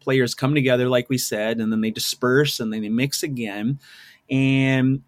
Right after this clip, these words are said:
and there's just a lot of knowledge that these individuals have, and that's happening at job sites that's not getting collected.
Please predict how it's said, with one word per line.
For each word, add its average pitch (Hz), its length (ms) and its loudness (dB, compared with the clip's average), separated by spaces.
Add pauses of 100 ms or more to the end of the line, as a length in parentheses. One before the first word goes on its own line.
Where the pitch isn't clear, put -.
and 135 240 2
there's 139 140 2
just 175 160 -6
a 151 80 0
lot 175 320 2
of 214 100 -2
knowledge 131 920 0 (420)
that 120 680 0 (440)
these 156 220 -6
individuals 165 760 0
have, 151 520 0
and 127 100 -2
that's 113 160 -6
happening 143 480 -4
at 113 100 -4
job 127 380 0
sites 120 320 -6
that's 120 200 -6
not 151 300 0
getting 165 260 -4
collected. 165 760 -4